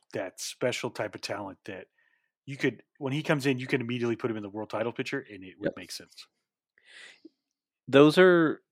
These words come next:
Speaker 2: it's very rare when you have two guys that could come right in.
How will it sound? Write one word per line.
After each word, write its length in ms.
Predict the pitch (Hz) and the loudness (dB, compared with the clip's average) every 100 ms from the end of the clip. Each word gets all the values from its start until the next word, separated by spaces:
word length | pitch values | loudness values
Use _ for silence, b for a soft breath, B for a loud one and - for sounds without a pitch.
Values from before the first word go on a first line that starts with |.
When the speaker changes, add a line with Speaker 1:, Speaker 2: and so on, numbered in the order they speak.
| _ 135 | _ 2
Speaker 2:
it's 180 | 110 | 2
very 480 | 107 117 131 147 151 | 4 6 8 8 4
rare 420 | 117 110 110 107 | 6 6 6 4
when 260 | 107 107 107 | 2 -2 -4
you 120 | 107 | -6
have 340 | 107 104 98 - | -2 -2 -2 -8
two 240 | - 107 | -2 -2
guys 360 | 104 101 101 - | 0 -2 -4 -6
that 140 | 101 | -8
could 160 | - 98 | -8 -8
come 280 | - 107 104 | -4 -2 0
right 160 | 101 | -2
in. 280 | 98 95 117 | -4 -8 -10